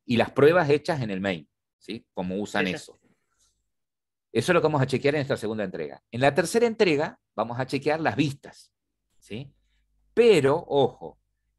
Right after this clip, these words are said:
Speaker 1: que seguramente la semana que viene, ¿sí? Se va a activar en paralelo l-, l-, el, la realidad que van a tener que implementar final, el trabajo que van a tener que hacer ustedes solos, ¿sí?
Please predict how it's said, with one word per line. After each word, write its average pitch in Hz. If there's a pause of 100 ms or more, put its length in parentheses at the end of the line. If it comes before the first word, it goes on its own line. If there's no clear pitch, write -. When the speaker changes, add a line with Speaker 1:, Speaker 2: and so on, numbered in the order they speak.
(120)
Speaker 1:
que 95
seguramente 165
la 104
semana 113
que 170
viene, 117 (460)
¿sí? 117 (500)
Se -
va 113
a 139
activar 156
en 143
paralelo 156 (360)
l-, 101
l-, 95
el, 85
la 95
realidad 131
que 104
van 104
a 110
tener 120
que -
implementar 135 (340)
final, 110 (200)
el 92
trabajo 104
que 113
van 117
a -
tener 110
que -
hacer 104
ustedes 113
solos, 120 (260)
¿sí? 135